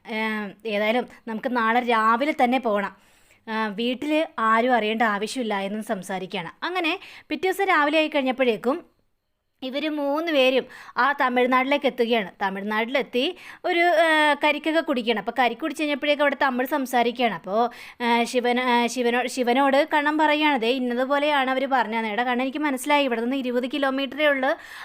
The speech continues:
ആ സ്ഥലത്തേക്കെന്നല്ലേ പറഞ്ഞത്, അതെങ്ങനെ മനസ്സിലായി?" "എടാ ഇതൊക്കെ മനസ്സിലാക്കാൻ വലിയ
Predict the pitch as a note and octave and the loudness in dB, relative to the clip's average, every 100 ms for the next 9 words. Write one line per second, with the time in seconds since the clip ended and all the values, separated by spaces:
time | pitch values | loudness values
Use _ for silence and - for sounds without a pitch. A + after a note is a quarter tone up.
0 | - C#4 D#4+ E4 D4 D#4+ D#4 F4 F4 E4 | 0 2 2 2 2 2 2 2 2 2
1 | D#4+ C4+ B3+ C4 G3+ - - - - G#3+ | 2 2 2 2 0 -2 -18 -10 -4 0
2 | A3+ C4+ D#4 D#4+ D4 D#4 D4+ C#4+ _ - | 0 0 0 0 0 0 0 -2 _ -4
3 | E4 C4 A#3+ B3+ B3 G#3+ A3+ A3 A3 A3+ | -2 0 0 0 -2 -4 -4 -2 -2 -2
4 | G#3+ | 0